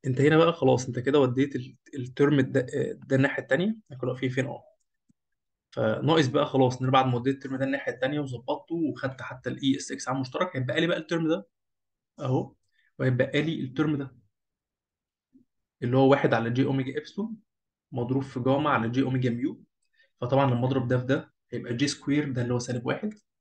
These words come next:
اوميجا سكوير ميو ايبسلون اهي، وفوق في جاما اهي، وهيبقى لي بقى لما اضرب الجي اوميجا ايبسلون في الترم ده هيبقى لي فوق بقى خلاص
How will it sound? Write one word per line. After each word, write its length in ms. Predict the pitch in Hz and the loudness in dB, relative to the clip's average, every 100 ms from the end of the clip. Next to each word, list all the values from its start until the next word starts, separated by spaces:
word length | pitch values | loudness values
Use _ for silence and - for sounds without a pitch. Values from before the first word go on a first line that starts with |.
| _ _ _ _ - | _ _ _ _ -2
اوميجا 260 | 135 127 123 | 0 2 0
سكوير 400 | - 139 131 117 | -2 0 2 2
ميو 200 | 131 147 | -2 -2
ايبسلون 480 | 151 - 208 214 | -6 -4 -4 -4
اهي، 300 | 123 151 196 _ _ _ _ _ _ _ _ _ | -8 -8 -8 _ _ _ _ _ _ _ _ _
وفوق 300 | - - 139 | -6 -4 -4
في 160 | - 127 | 0 2
جاما 420 | 131 175 196 - | 2 0 -4 -6
اهي، 300 | 123 202 - _ _ _ _ _ | -6 -6 -8 _ _ _ _ _
وهيبقى 520 | 127 123 117 - 147 | -2 -2 -2 -2 0
لي 80 | 147 | 2
بقى 380 | 139 156 - _ _ _ _ _ _ | 0 -2 -8 _ _ _ _ _ _
لما 200 | 120 123 | -6 -2
اضرب 360 | 131 131 127 - _ | 2 2 0 -8 _
الجي 340 | 139 123 117 135 | -8 -8 -4 -2
اوميجا 220 | 131 127 | -2 -2
ايبسلون 260 | 123 - 113 | -4 -6 -10
في 80 | 113 | -10
الترم 320 | 113 143 143 | -8 -6 -4
ده 100 | 170 | -4
هيبقى 360 | 156 - 147 | -4 -2 0
لي 100 | 147 151 | 0 0
فوق 320 | 147 - 135 | -2 -2 -4
بقى 260 | 127 127 - | -4 -6 -4
خلاص 320 | 135 135 | -2 -2